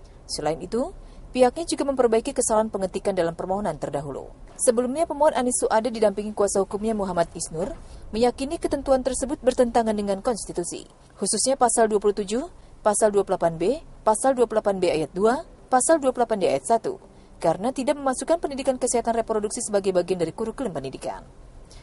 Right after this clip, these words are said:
Menurutnya, saat ini mata pelajaran pendidikan jasmani dan olahraga yang diatur dalam undang-undang tersebut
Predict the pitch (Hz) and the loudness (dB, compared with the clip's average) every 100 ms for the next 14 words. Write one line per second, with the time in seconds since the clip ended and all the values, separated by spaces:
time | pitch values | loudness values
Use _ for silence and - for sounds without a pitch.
0 | - - - 175 185 233 247 311 330 294 | -20 -20 -10 -6 0 0 4 2 4 2
1 | - 302 302 285 269 247 233 247 254 262 | 0 -4 -2 0 2 2 2 0 0 0
2 | 247 247 247 233 - 226 240 226 202 202 | 2 2 4 4 4 0 0 0 2 2
3 | 202 196 214 196 175 170 196 175 165 165 | 2 0 0 0 2 2 4 2 2 -4
4 | 151 147 147 147 175 | -6 -6 -6 -6 -4